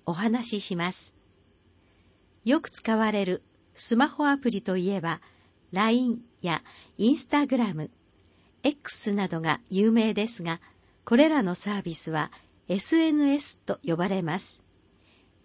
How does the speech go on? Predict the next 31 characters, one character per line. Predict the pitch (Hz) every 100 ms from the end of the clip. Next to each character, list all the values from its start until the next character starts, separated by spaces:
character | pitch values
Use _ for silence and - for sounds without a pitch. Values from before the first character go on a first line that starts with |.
| _
エ | 220
ス | 233 330
エ | 339 330
ヌ | 311
エ | 294
ス | 320 190
は、 | 175 160 _ _ _ _
ソ | - - 269
ー |
シ | 330 -
ャ | 285
ル | 269 - 196
ネ | 202
ッ | 233
ト | - 311
ワ | 294 294
ー |
キ | 285 285
ン | 269
グ | 262
サ | 240 269 240
ー |
ビ | 202
ス | 170 151 - _
を | - 170 -
略 | 175 165 -
し | -
た | 262
も | 208 180
の | 165
で、 | 156